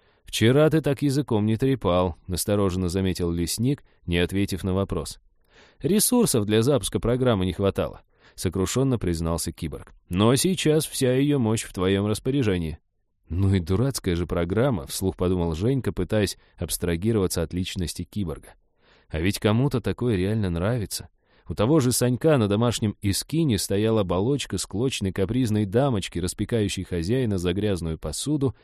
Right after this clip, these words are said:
и расшвыренные по комнате носки. Но Женька даже с людьми предпочитал общаться строго по делу, а поддерживать порядок в модуле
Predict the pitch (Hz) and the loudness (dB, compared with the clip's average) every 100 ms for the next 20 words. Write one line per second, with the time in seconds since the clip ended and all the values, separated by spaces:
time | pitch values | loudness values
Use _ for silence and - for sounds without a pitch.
0 | _ 87 92 90 - 143 127 101 95 - | _ 0 2 2 0 0 2 2 0 0
1 | 87 107 104 92 87 85 82 - 67 - | -2 0 0 0 -2 -2 -4 -6 -12 -16
2 | _ _ _ - - - 85 98 104 156 | _ _ _ -20 -20 -4 0 2 4 4
3 | 147 120 107 127 113 - 110 101 104 117 | 4 2 2 2 2 0 0 0 0 0
4 | 95 92 90 - - 95 85 - 123 120 | 0 -2 -4 -6 -2 0 0 -2 -2 -2
5 | 101 92 - 98 92 80 76 73 87 120 | -4 -6 -2 0 0 -2 -6 -4 0 0
6 | 117 - _ _ 92 90 95 87 113 95 | 0 -2 _ _ -2 2 2 4 2 2
7 | 90 - 87 101 90 - 85 117 107 98 | 0 0 0 2 2 -2 -2 0 2 0